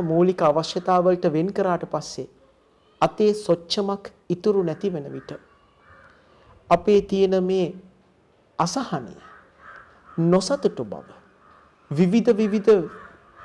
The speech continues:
ආකාරයෙන් විවිධ විවිධ පැතිකඩ වලින් එළියට එනවා. ඒ එන එක වේදිකාවක් තමයි දේශපාලන වේදිකාව. මේ දේශපාලන වේදිකාවක් තුළ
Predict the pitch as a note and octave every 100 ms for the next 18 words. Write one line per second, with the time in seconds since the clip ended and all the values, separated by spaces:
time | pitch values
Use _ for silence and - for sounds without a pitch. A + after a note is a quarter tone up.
0 | - D#3 F#3 F#3 G3+ G3 G3 G3 F3 D3+
1 | F3 F3 F3 F#3 E3 F3+ E3+ C#3+ F3 E3+
2 | E3+ E3 E3+ F3+ - - - - F3 F3
3 | - C3 - - _ _ - _ _ _
4 | _ - _ _ _ - - - - B3
5 | C#4+ D4 A#3+ C#4 A#3 - - - _ _
6 | E3+ F3 G3 D3 D#3+ F#3 G#3 F#3+ F#3 F3+
7 | - F3+ F#3+ A#3+ F#3+ - _ _ _ D3+
8 | C#3 F#3+ G#3 F3+ C3 B2 B2 A2+ G#2+ -
9 | C#2+ - - _ _ _ _ _ _ _
10 | _ - - - - G3 D#4 G3+ F#3+ -
11 | C4+ B3+ C4 B3 G3+ G#3+ A3 A3+ A3 A3+
12 | A3 - A#3+